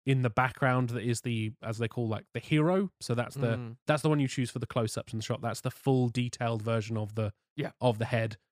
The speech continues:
Speaker 1: compared to the one that's getting beaten up and thrown <laughs> around in the,
Speaker 2: <laughs>
Speaker 1: in the shots. For the close ups where you see Little Mouth coming out and stuff, that's the hero one. And that, again, Little Mouth, animatronics and
Speaker 2: Mm.
Speaker 1: puppeteering, right? You don't even think of that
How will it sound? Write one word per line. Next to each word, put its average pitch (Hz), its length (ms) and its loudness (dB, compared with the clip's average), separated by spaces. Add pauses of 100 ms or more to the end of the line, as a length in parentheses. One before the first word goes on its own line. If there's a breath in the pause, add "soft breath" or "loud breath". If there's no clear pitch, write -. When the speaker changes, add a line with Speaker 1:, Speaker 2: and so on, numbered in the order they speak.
(200)
Speaker 1:
compared 127 440 4
to - 60 -12
the 123 80 2
one 113 200 2
that's 104 160 -4
getting 113 300 0
beaten 117 260 0
up 110 200 -2
and 113 140 -2
thrown 113 280 0
<laughs> - 20 2
around 139 320 2
in 113 80 2 (160)
the, 180 240 -2
Speaker 2:
<laughs> - 60 2
Speaker 1:
in 139 60 4
the 127 60 4
shots. 123 240 -2 (200)
For 170 100 4
the 160 120 4
close 220 280 4
ups 131 240 0
where 135 100 4
you 139 120 6
see 160 180 2
Little 147 240 4
Mouth 120 280 4
coming 113 220 0
out 113 120 -2
and 110 80 -8
stuff, 110 260 -2 (400)
that's 139 220 2
the 127 100 -2
hero 123 320 4
one. 104 200 0
And 101 160 -4
that, - 100 -8
again, 117 340 -2 (200)
Little 151 240 4
Mouth, 113 220 0 (380)
animatronics 139 720 4
and 120 120 0
Speaker 2:
Mm. 127 180 0
Speaker 1:
puppeteering, 143 460 2
right? 135 240 2 (340)
You 131 80 4
don't 160 180 6
even 143 200 4
think 175 260 2
of 135 100 2
that 123 260 2